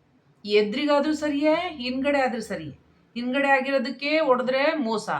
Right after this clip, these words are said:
ಎದುರಿಗೆ ಬಂದು ಹೊಡೆದ್ರೆ ಅದನ್ನ ಯಾರು ಕೇಳ್ತಾರೆ, ಮಾಡ್ತಾರೆ ಮನುಷ್ಯರು ಅಲ್ವಾ? ಹೀಗೆ ತಂತ್ರದಲ್ಲಿ ಹಿಂದ್ಗಡೆ ಬಾಗಿಲಿಂದ ಬರ್ತಕ್ಕಂಥದ್ದು, ಅಂದ್ರೆ ಮೋಸದ ವೇದಿಕೆಯಿಂದ ಬರ್ತಕ್ಕಂಥ ಮೋಸದ ಸ್ಥಿತಿ.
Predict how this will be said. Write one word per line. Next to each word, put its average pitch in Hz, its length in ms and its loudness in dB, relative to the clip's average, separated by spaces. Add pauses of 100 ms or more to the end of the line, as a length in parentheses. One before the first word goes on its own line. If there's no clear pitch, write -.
(380)
ಎದುರಿಗೆ 254 360 2
ಬಂದು 294 200 0
ಹೊಡೆದ್ರೆ 294 280 2
ಅದನ್ನ 294 220 0
ಯಾರು 294 360 0
ಕೇಳ್ತಾರೆ, 302 480 2
ಮಾಡ್ತಾರೆ 170 500 -8
ಮನುಷ್ಯರು - 580 -16
ಅಲ್ವಾ? 139 360 -14 (520)
ಹೀಗೆ 175 180 -12
ತಂತ್ರದಲ್ಲಿ 208 600 -2 (400)
ಹಿಂದ್ಗಡೆ 220 680 -2
ಬಾಗಿಲಿಂದ 185 480 -2
ಬರ್ತಕ್ಕಂಥದ್ದು, 147 640 -14
ಅಂದ್ರೆ 185 520 -8 (120)
ಮೋಸದ 240 680 -2
ವೇದಿಕೆಯಿಂದ 202 600 -4
ಬರ್ತಕ್ಕಂಥ 139 540 -18
ಮೋಸದ 175 400 -12
ಸ್ಥಿತಿ. 139 460 -20